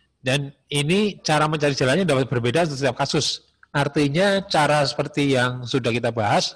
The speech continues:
mungkin hanya cocok untuk kasus delapan puzzle dan beberapa permainan lainnya. Untuk kasus-kasus yang lain, kita harus nanti mencari lagi metodenya. Ya, jadi metodenya, eh, dalam hal climbing tidak berlaku umum.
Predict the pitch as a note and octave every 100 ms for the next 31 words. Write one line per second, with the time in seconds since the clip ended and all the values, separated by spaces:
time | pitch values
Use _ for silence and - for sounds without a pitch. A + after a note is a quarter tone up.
0 | _ _ _ _ D3 C#3 A3+ G#3+ G3+ _
1 | _ _ C#3+ C#3+ C#3 C3 G3+ E3+ D3+ F#3+
2 | - C3+ F#3+ - - - - - B2 C3
3 | B2 A#2+ A#2+ F#3+ D#3 C3 B2 A2+ A2+ D#3
4 | C#3 C3 C3 C3 C3+ C#3+ C#3 C3 _ _
5 | _ _ C3 D3 D#3 C#3+ D#3 D3 D3+ C#3+
6 | C#3+ F#3 G#3+ - _ _ D#3 G#3+ D#3+ C#3
7 | F3+ - - C#3+ C#3+ F#3+ E3 D#3 D#3+ F#3
8 | E3 D3 C#3+ C#3 A#2+ A2 F#2+ - _ _
9 | _ _ _ A2 - - A#2+ D#3 D#3+ C#3+
10 | C#3+ C3+ C3+ E3 D#3+ D#3+ - - C#3 C3
11 | B2 A#2 B2+ B2 A#2+ D#3 E3+ C3 A2 B2+
12 | - - _ B2 A#2 A2+ A#2+ C3+ B2 F#2